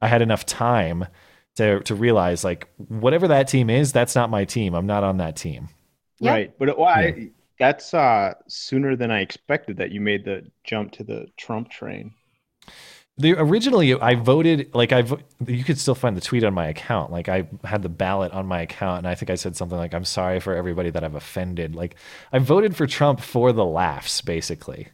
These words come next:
Speaker 3: Yeah.
Speaker 1: Um, and then by the time, like, the election rolled around, it was m-, a more sincere vote, just because it was a more, like, "Okay, Hillary can't be president" vote.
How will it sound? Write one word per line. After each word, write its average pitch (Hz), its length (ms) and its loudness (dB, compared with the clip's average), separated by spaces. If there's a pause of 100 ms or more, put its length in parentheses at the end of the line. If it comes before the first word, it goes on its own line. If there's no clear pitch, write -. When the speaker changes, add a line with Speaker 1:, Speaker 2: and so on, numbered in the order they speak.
(580)
Speaker 3:
Yeah. 92 260 2
Speaker 1:
Um, 82 320 -4 (120)
and 113 220 0
then 110 500 4
by 110 120 2
the 107 100 2
time, 113 260 2
like, 107 200 0
the 110 100 4
election 104 400 2
rolled 95 200 2
around, 85 360 0
it 87 80 -6
was 95 160 -6
m-, 98 200 -6
a 104 120 0
more 107 320 2
sincere 90 560 -2
vote, 78 260 -4
just - 180 -4
because 101 220 -2
it 98 80 -4
was 95 140 -4
a 98 60 -2
more, 90 280 2
like, 78 300 -2 (440)
"Okay, 104 200 2
Hillary 95 400 2
can't 87 320 -4
be 82 80 -4
president" 76 560 -6
vote. - 300 -12